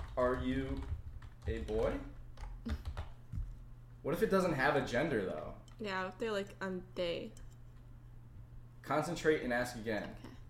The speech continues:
Speaker 1: Are you a boy? I'm concentrating. I don't know what more you want from me. Jeez. Outlook good.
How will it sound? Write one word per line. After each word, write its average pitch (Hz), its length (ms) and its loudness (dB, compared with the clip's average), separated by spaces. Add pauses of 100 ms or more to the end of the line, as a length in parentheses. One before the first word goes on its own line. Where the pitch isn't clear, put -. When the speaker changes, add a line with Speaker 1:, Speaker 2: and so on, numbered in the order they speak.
(320)
Speaker 1:
Are 95 100 2
you 117 140 6
a 131 40 4
boy? 135 360 10 (540)
I'm 107 80 -6
concentrating. 113 800 0 (120)
I 117 80 0
don't 123 120 2
know 139 120 6
what 135 120 4
more 131 180 4
you 127 100 4
want 151 240 4
from 110 120 0
me. 101 200 -4
Jeez. 123 400 -4 (720)
Outlook 202 280 8
good. 131 260 10